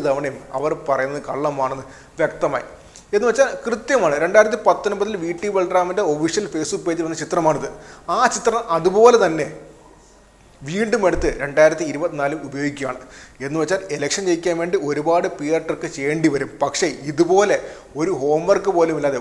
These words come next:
ഒരു ഗൃഹപാഠം പോലും ഇല്ലാതെ ഇങ്ങനെ ചിത്രം കൊടുക്കുന്നത് വളരെ മോശമാണ്. അതും ഒരു എം പിക്ക് വേണ്ടി വർക്ക് ചെയ്യുന്ന സമയത്ത്. വ്യക്തമായി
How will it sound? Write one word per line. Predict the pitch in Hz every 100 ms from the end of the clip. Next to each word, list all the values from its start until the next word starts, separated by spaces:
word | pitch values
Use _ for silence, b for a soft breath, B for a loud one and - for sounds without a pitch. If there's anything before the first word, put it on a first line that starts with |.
| 135
ഒരു | 151 127
ഗൃഹപാഠം | 135 170 170 175 180 180
പോലും | 165 160 151
ഇല്ലാതെ | 139 143 147
ഇങ്ങനെ | 143 143
ചിത്രം | 143 156 143
കൊടുക്കുന്നത് | 139 143 113 - 135
വളരെ | 139 160 147
മോശമാണ്. | 135 123 135 123 - B B 135
അതും | 147 165
ഒരു | 170 147
എം | 139 156
പിക്ക് | 180 - 156
വേണ്ടി | 147 143
വർക്ക് | 131 131
ചെയ്യുന്ന | - 135 139
സമയത്ത്. | 135 - - B B -
വ്യക്തമായി | 143 185 185